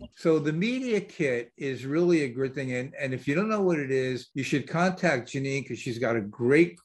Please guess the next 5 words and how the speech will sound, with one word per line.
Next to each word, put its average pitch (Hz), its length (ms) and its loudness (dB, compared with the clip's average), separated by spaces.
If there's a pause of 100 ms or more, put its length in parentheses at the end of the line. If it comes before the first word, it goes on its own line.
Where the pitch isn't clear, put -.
(100)
online 135 560 -2
course. 117 760 -4
Actually, 131 300 -2
she's 143 380 -2
the, 117 260 0